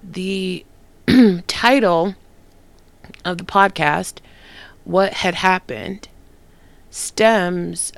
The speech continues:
from how when I was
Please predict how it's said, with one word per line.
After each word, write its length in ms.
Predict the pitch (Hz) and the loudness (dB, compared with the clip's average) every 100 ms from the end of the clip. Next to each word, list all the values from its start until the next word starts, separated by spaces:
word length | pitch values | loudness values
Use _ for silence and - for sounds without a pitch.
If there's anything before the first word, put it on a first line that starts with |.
| - | -18
from 760 | - - 196 190 185 175 170 160 - - _ | -20 -8 -4 -2 -2 -2 -4 -8 -14 -20 _
how 680 | - 208 196 185 180 170 - _ _ _ _ _ _ - - - - _ - - _ _ _ - | -4 2 4 4 0 -4 -8 _ _ _ _ _ _ -20 -20 -20 -20 _ -20 -20 _ _ _ -2
when 300 | 202 202 190 | 0 2 0
I 400 | - 190 202 220 | 0 2 4 2
was 680 | 226 220 208 208 196 - | 2 2 2 0 -4 -12